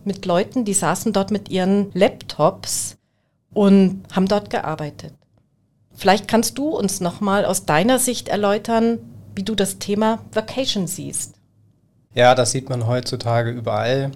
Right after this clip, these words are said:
Speaker 2: dass die Leute das gerne machen und dass dann in Cafés gearbeitet wird. Aus Immigration-Sicht muss man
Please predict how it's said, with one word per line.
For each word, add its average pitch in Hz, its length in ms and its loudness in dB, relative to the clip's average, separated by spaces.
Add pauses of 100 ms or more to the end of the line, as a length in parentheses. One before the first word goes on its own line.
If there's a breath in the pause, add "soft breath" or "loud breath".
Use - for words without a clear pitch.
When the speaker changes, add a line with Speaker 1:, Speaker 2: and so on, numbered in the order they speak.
(140)
Speaker 2:
dass 113 180 -4
die 120 100 -4
Leute 113 320 -4
das 113 180 -6
gerne 110 260 -4
machen 135 380 0
und 113 440 -8 (100)
dass 110 180 -4
dann 113 380 -2
in 113 200 -6
Cafés 113 520 -4
gearbeitet 127 600 2
wird. 123 260 -4 (500)
Aus 120 180 -2
Immigration-Sicht 135 920 0
muss 120 240 -6
man 113 420 -2